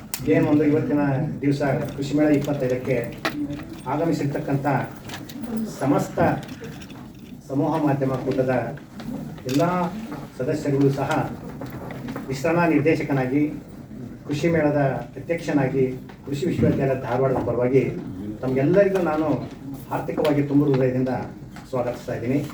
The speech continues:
So, ಈ ಕೃಷಿ ಮೇಳಕ್ಕೆ ನಮ್ಮ ವಿಶ್ವವಿದ್ಯಾಲಯದ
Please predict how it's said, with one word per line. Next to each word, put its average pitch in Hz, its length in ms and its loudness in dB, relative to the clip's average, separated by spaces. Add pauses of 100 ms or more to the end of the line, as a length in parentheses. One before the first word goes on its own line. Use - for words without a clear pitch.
(580)
So, 147 60 2 (1080)
ಈ - 40 10 (100)
ಕೃಷಿ 180 200 2
ಮೇಳಕ್ಕೆ 175 400 2 (920)
ನಮ್ಮ 143 160 4
ವಿಶ್ವವಿದ್ಯಾಲಯದ 139 840 2